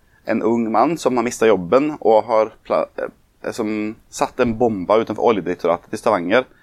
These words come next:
og gjemmer seg i en bunkers på, eh, Ølberg.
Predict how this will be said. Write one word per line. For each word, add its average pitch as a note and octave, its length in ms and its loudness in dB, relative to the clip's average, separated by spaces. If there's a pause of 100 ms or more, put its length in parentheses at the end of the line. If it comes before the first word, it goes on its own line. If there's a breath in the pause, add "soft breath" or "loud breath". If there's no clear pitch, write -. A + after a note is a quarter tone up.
(200 soft breath)
og - 80 -4
gjemmer G2+ 320 2
seg A#2 220 6
i D#2 80 2
en G#2 160 2
bunkers G2+ 640 0 (500)
på, G#2+ 140 6 (760)
eh, F#2 460 -6
Ølberg. A2+ 500 4